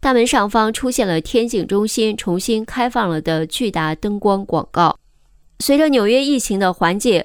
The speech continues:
各项公共服务项目的重开，给人们生活带来方便的同时，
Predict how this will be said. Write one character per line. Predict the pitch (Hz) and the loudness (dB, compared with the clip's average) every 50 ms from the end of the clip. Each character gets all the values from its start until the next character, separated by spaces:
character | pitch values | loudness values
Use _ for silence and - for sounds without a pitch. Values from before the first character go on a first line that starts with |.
| - | -4
各 | - - 254 247 | -2 2 2 2
项 | 233 262 208 175 170 175 | 2 2 0 0 0 0
公 | - 240 254 | 0 0 2
共 | 233 190 170 | 2 2 0
服 | 170 - 185 185 180 | -2 -2 -2 0 0
务 | 180 | 0
项 | 185 - - 254 220 196 | -2 0 0 0 0 0
目 | 170 160 | -2 -2
的 | 160 156 156 | -2 -2 -2
重 | - - - 160 165 | -2 -2 -4 -4 -2
开， | - 226 185 175 175 - _ _ _ - - _ - | -2 0 0 0 0 -2 _ _ _ -20 -20 _ 0
给 | 233 214 | 2 4
人 | 214 208 202 | 4 4 4
们 | 233 247 | 2 2
生 | 240 - 294 269 277 | 2 2 2 2 2
活 | 202 190 170 | 2 2 2
带 | 185 - 202 185 | 4 2 2 2
来 | 165 160 | 4 2
方 | 170 - - 226 233 | 0 0 -2 -2 0
便 | 240 240 202 | 2 0 2
的 | 170 160 160 | 2 0 -2
同 | - 208 208 165 190 | -2 -2 -2 -2 -2
时， | - - 208 170 165 160 - | 0 0 2 4 2 2 0